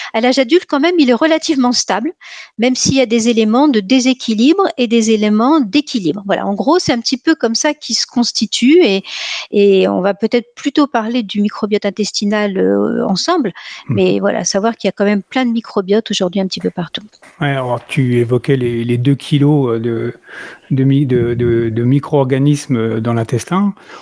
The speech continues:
Speaker 2: On parle éga-, on dit, on dit également, pardon, que, euh, on a plus de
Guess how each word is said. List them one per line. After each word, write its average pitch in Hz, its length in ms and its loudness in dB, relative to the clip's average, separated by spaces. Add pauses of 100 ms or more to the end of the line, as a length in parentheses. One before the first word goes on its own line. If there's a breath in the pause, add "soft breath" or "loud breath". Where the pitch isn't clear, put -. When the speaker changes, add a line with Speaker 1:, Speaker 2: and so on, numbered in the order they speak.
(140 loud breath)
Speaker 2:
On 135 120 4
parle 139 220 0
éga-, 135 240 0
on 143 80 2
dit, 143 300 4 (280)
on 156 80 2
dit 151 120 2
également, 147 420 2
pardon, 151 380 2
que, 151 140 -2
euh, 135 560 -2 (160)
on 143 100 6
a 135 80 2
plus 165 340 2
de 131 440 -2